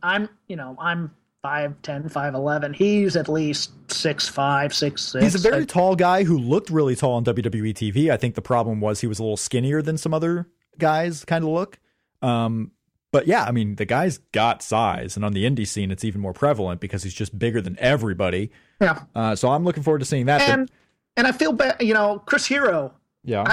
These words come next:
Speaker 1: I, I feel like I'm shading him, but he was absolutely fantastic in that match with Thatcher, and Thatcher has the best mean guy face in the business.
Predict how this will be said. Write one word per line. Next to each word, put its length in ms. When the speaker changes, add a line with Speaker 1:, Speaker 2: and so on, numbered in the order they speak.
Speaker 1:
I, 100
I 40
feel 180
like 120
I'm 120
shading 440
him, 160
but 120
he 120
was 160
absolutely 460
fantastic 640
in 80
that 160
match 240
with 140
Thatcher, 260
and 100
Thatcher 460
has 280
the 100
best 220
mean 320
guy 260
face 320
in 80
the 80
business. 600